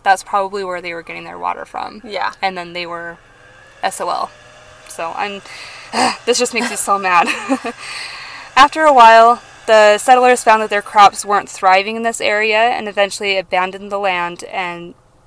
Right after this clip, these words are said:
Speaker 1: abandoned the land, but they still used the canyon to raise their cattle and their sheep. The history of this canyon isn't all that interesting after that. It just goes, it just, over time, it became part of,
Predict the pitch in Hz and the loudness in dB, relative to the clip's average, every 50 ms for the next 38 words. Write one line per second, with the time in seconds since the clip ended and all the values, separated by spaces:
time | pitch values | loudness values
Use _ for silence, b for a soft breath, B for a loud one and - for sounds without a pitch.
0 | _ _ - 214 214 - 226 220 233 247 262 240 240 226 220 202 190 185 185 185 | _ _ -8 -8 -2 2 4 4 4 2 0 -4 -4 -4 -2 0 -2 -2 -4 -8
1 | - - 190 - 202 190 185 185 185 - - - 233 214 208 208 196 202 196 190 | -12 -14 -6 -4 -2 -2 -2 -4 -6 -10 -6 -2 -2 -2 -2 -2 -4 -4 -4 -4
2 | 185 - - - 202 190 - - - 196 190 190 190 185 180 180 180 - - - | -6 -6 -10 -10 -10 -10 -10 -8 -6 -4 -4 -2 -4 -4 -6 -6 -8 -10 -10 -10
3 | 185 170 185 175 175 175 - - 180 175 - - 185 175 170 175 180 180 165 170 | -8 -6 -6 -6 -6 -6 -6 -8 -10 -10 -6 -2 -2 -2 0 -2 -6 -8 -10 -14
4 | - - - 160 - - - _ - - _ _ _ _ _ _ _ - 233 - | -16 -14 -14 -14 -14 -14 -16 _ -20 -20 _ _ _ _ _ _ _ -2 0 0
5 | 269 277 - - 294 285 254 269 254 - - - 240 226 226 226 226 226 226 226 | 0 0 0 2 2 2 2 0 -4 -6 -4 0 0 0 2 2 0 -2 -2 -2
6 | - - 208 202 214 - - 196 202 202 190 185 185 - - - - - 196 190 | -4 -6 -6 -4 -2 0 2 2 2 2 0 -2 -4 -8 -8 -8 -8 -8 -8 -6
7 | 190 185 180 180 - 185 - 185 185 185 185 - - - _ 208 190 - 196 - | -4 -4 -4 -4 -6 -2 0 4 4 4 2 2 -4 -8 _ -10 -8 -6 -6 -6
8 | - - 202 196 190 185 - - - _ _ _ - 226 196 - 214 - - - | -2 -2 -2 -2 -2 -4 -8 -12 -14 _ _ _ -6 -4 -4 -4 -6 -6 -6 -6
9 | - - 208 190 202 196 - - - 202 196 190 190 190 190 190 190 185 - _ | -4 -4 -2 -2 -4 -6 -6 -6 -4 -2 0 0 0 -2 -4 -8 -12 -16 -20 _
10 | _ - - - 208 - - - 196 190 190 185 180 180 180 180 180 - - - | _ -20 -12 -12 -12 -12 -10 -10 -8 -6 -6 -6 -6 -8 -10 -12 -14 -16 -20 -20
11 | - - - - - - - - 202 190 180 185 180 175 170 165 | -20 -20 -20 -20 -20 -20 -4 0 0 0 0 0 -4 -6 -6 -8